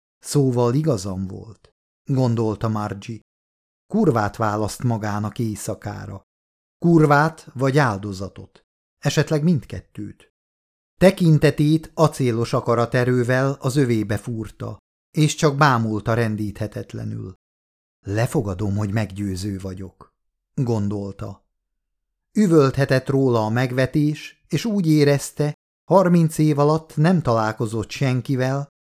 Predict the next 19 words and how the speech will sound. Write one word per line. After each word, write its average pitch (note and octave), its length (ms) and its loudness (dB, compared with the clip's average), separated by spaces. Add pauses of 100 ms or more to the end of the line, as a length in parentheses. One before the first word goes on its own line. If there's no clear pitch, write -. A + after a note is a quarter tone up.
(180)
aki - 220 2
jobban B2 380 2
kiérdemelte A2 880 -2
volna A2 380 -6
ezt. - 460 -18 (640)
Az D3 200 4
apró D3+ 360 2
disznószemek, D3 1040 0 (320)
a B2+ 120 -2
lekonyuló B2+ 600 2
nedves A#2+ 440 0
ajkak, B2 540 -2 (360)
melyek D#3+ 340 8
mintha E3+ 260 4
sosem D#3 440 0
találkoznának, A#2+ 1080 -2 (380)
a B2 80 0
gyenge C3+ 440 2
áll, B2+ 340 0